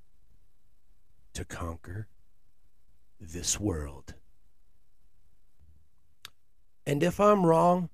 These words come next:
about that, and we should just wipe the slate clean and start over fresh, then maybe Zach De La Rocha from Rage Against the Machine was right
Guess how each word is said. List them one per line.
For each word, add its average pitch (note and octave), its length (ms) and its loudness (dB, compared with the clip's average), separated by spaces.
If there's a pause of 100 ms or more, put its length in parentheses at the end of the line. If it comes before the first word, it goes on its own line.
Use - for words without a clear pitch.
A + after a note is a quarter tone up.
(140)
about F3 360 2
that, F3 260 0 (2500)
and B2 500 -2 (600)
we B2 100 2
should B2+ 180 2
just B2+ 240 2
wipe B2 300 2
the - 80 -6
slate C3+ 480 4
clean C#3 340 0
and G#2+ 140 -2
start C3 380 2
over B2+ 280 2
fresh, - 560 -2 (2000)
then C3 140 4
maybe C#3+ 260 8
Zach C3+ 320 2
De C#3 140 6
La C#3 120 6
Rocha C3+ 380 4
from A2 240 -6
Rage A#2 240 0
Against A#2 280 -4
the B2 40 -6
Machine A2+ 460 -6
was G#2+ 200 -4
right F#2 280 -6